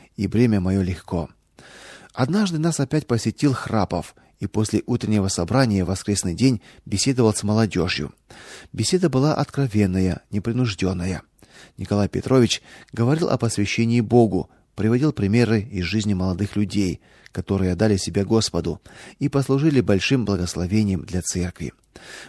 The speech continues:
Молодёжь собралась из всех трёх церквей, многие слушали со слезами. Николай Петрович напомнил о жертвенном служении издательства «Христианин», где есть нужда в тружениках, и призвал не советоваться с плотью и кровью,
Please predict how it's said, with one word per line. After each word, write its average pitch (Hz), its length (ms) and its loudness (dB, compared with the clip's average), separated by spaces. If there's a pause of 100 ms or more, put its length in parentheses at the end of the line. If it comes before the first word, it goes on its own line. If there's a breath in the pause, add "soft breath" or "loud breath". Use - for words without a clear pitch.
Молодёжь 139 460 4 (180 loud breath)
собралась 120 500 2
из 98 140 -2
всех - 340 -2
трёх 117 240 -2
церквей, 104 640 0 (160)
многие 110 320 0
слушали 101 400 -2
со 101 160 -2
слезами. 90 640 -4 (600 loud breath)
Николай 107 340 0
Петрович 120 520 2
напомнил 147 540 0
о 107 120 0
жертвенном 120 420 -2
служении 104 720 0
издательства 98 580 -4
«Христианин», 95 720 -2 (420 loud breath)
где 127 200 2
есть 151 160 2
нужда 110 340 2
в - 100 -6
тружениках, 90 720 -2 (380 loud breath)
и 160 80 2
призвал 156 400 4
не 147 80 0
советоваться 143 640 0
с - 140 -4
плотью 120 420 0
и 95 100 -8
кровью, 127 440 2